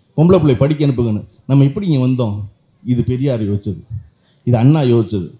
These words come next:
இது கலைஞர் யோசிச்சது, இன்னைக்கு நம்முடைய முதலமைச்சர் தளபதி ஸ்டாலின் அவர்கள் யோசிச்சது.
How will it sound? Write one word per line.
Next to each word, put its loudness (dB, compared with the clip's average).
இது -4
கலைஞர் 2
யோசிச்சது, 2
இன்னைக்கு 2
நம்முடைய 0
முதலமைச்சர் 2
தளபதி 4
ஸ்டாலின் 2
அவர்கள் 4
யோசிச்சது. 2